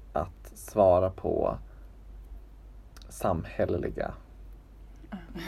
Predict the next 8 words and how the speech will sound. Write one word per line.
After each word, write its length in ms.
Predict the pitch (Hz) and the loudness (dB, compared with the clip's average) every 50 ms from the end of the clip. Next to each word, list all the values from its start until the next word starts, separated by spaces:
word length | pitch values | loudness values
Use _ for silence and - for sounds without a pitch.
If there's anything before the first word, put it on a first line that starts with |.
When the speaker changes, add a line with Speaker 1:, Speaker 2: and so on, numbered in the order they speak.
| 202 214 | 4 6
Speaker 1:
förändringar. 880 | 220 233 226 208 196 202 220 220 - - - 247 - 50 50 - 208 - - 208 233 247 233 233 226 220 214 208 - - - - - - - - - - - - - - - - - - - | 8 8 8 8 8 8 8 8 8 8 8 8 8 6 4 2 0 0 -2 -4 -4 -2 -2 -2 -4 -6 -8 -10 -14 -14 -14 -16 -16 -16 -18 -18 -18 -16 -16 -16 -16 -16 -16 -18 -18 -8 -4
Ibland 400 | - 90 90 95 101 117 131 135 | -2 4 8 10 10 10 10 8
kan 100 | - 151 | 6 6
de 120 | 135 123 101 | 6 8 8
vara 100 | 76 71 | 8 6
lite 280 | - - - 80 90 - - - - - - - - - - | 6 4 2 0 0 0 -4 -10 -18 -18 -20 -18 -18 -16 -16
svåra 540 | - - - - 98 90 67 - - - - | -16 -12 -4 0 2 4 6 6 6 6 6
att 340 | - - - - - - - | 4 2 0 -8 -14 -14 -14